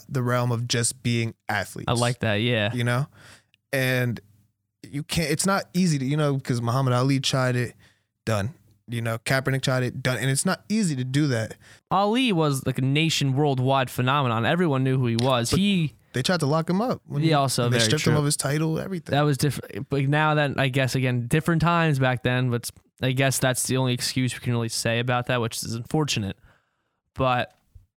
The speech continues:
Speaker 2: you put, you put Ali in LeBron's position today, he is, <sighs> no one's being mad at him. He's not getting locked up at all. So it, he,
Speaker 1: Yeah, yeah.
Speaker 2: LeBron
Speaker 1: Now
Speaker 2: is
Speaker 1: they can't lock
Speaker 2: he,
Speaker 1: him
Speaker 2: he,
Speaker 1: up.
Speaker 2: the right time, right
Speaker 1: Yeah.
Speaker 2: place, right time,
Speaker 1: Th-, th-
Speaker 2: right mindset.
Speaker 1: And that's, and I, I don't, I, I link him heavily to that whole Nike movement now because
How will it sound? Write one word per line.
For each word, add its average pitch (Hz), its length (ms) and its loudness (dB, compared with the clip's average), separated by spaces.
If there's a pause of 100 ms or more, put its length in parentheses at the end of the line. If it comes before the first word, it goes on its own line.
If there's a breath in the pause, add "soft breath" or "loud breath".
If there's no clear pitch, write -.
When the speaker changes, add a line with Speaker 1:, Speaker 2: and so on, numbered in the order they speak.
Speaker 2:
you 165 100 -4
put, 175 240 0
you 175 100 2
put 180 140 0
Ali 165 340 2
in 151 100 2
LeBron's 139 400 0
position 135 320 0
today, 123 380 0
he 143 260 0
is, 98 240 -4 (500)
<sighs> - 360 -10
no 208 120 2
one's 202 160 2
being 170 220 2
mad 147 180 2
at 139 80 2
him. 151 100 2
He's 170 120 0
not 180 160 0
getting 139 160 2
locked 131 260 0
up 123 140 0
at 120 80 2
all. 123 240 0
So 127 180 0
it, 131 300 0
he, 165 200 4
Speaker 1:
Yeah, 135 180 2
yeah. 113 80 4
Speaker 2:
LeBron 196 300 4
Speaker 1:
Now 143 120 4
Speaker 2:
is 127 60 2
Speaker 1:
they 110 80 0
can't 107 200 -2
lock 104 160 -4
Speaker 2:
he, 170 60 2
Speaker 1:
him 175 60 2
Speaker 2:
he, 170 120 2
Speaker 1:
up. 156 140 -4
Speaker 2:
the 156 100 2
right 160 240 2
time, 135 400 0 (400 soft breath)
right 175 120 6
Speaker 1:
Yeah. 151 40 2
Speaker 2:
place, 175 240 0
right 135 160 2
time, - 240 -4 (240)
Speaker 1:
Th-, - 100 -16 (120)
th- - 100 -20 (160)
Speaker 2:
right 143 180 0
mindset. 123 360 -2 (180)
Speaker 1:
And 143 140 -6
that's, 156 160 -2
and - 180 -4
I, 131 160 -2
I 139 140 -6
don't, 139 160 -6
I, 135 180 -4 (320)
I 127 60 -2
link 170 260 -4
him 127 120 -6
heavily 143 300 -4
to - 140 -4
that 110 160 -2
whole 123 240 -4
Nike 113 320 -8
movement - 320 -16
now - 180 -16
because - 460 -18